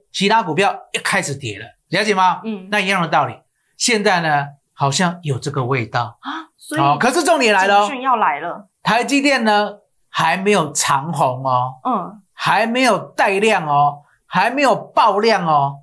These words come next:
Speaker 2: 嗯。
Speaker 1: 哦，我刚才讲的一七七一九、一八六一九都是台积电爆量上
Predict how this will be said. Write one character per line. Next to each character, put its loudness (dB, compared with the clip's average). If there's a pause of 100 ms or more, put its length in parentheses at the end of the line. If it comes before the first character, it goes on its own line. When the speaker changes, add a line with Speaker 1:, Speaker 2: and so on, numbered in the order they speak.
Speaker 2:
嗯。 -6
Speaker 1:
哦， 0
我 2
刚 4
才 2
讲 0
的 0 (320)
一 2
七 0
七 0
一 0
九、 -4 (360)
一 -2
八 2
六 -2
一 -2
九 -8 (160)
都 2
是 -4
台 -2
积 -4
电 0
爆 2
量 0
上 -4